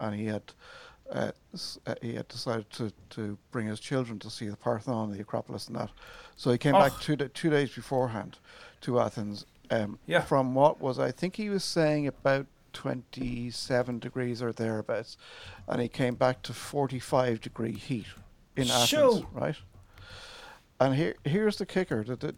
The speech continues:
Speaker 1: the two kickers. One is that the, the government and the locals were, were telling the tourists to, to stay, uh, indoors until maybe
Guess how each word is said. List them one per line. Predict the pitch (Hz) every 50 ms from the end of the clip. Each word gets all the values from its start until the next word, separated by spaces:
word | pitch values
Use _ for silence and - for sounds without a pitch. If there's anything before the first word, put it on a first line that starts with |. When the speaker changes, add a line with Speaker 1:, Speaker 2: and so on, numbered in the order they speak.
| -
Speaker 1:
the | - - - -
two | - - 165 160
kickers. | - 156 127 - 95 90 - - - - - - - - - - - - -
One | - - 127 160 185 214
is | 202 196
that | 196 170 -
the, | 160 139 - - _ - -
the | -
government | 131 - 156 160 170 185 170 156 143 - - -
and | 139 131
the | 123 123
locals | 127 131 135 135 - 147 117 113 120 -
were, | 117 117 113 - - -
were | 120 113
telling | - - 135 135 127 123 110 101
the | 110 101 - _ _
tourists | - - 139 120 110 110 107 - - _ _ - - _ - - -
to, | - - 107 110 - _ _
to | - - - 101
stay, | - - - - 151 139 143 143 135 135 - - - - -
uh, | 120 113 107 107 - -
indoors | 147 143 135 120 120 110 110 104 107 - - -
until | 120 107 98 - - 113
maybe | - 123 110 113 110 110 107 101 101